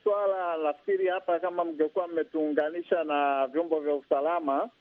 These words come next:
ambavyo vinawakamata na kuwapeleka kwenye vyo-, kwenye, kwenye vyombo vya sheria, na wao pia wangeweza kutusaidia na wao kuna nini katika hili, kwa sababu sisi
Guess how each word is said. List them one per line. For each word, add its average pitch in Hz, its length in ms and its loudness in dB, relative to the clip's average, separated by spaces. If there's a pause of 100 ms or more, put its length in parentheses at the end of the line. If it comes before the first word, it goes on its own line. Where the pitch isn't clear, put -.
(580)
ambavyo 165 400 -2
vinawakamata 147 920 0
na 139 140 -2
kuwapeleka 147 680 0
kwenye 139 260 -2
vyo-, 139 220 -2
kwenye, 135 400 -2
kwenye 135 300 -2
vyombo 156 300 0
vya 135 180 0
sheria, 143 420 0
na 135 120 0
wao 147 260 2
pia 143 280 -2
wangeweza 135 600 -2
kutusaidia 135 800 -2
na 131 140 -2
wao 135 260 2
kuna 127 300 -2
nini 139 280 -2
katika - 340 -2
hili, 120 340 -4 (420)
kwa 135 100 0
sababu 170 420 -4
sisi 196 280 -4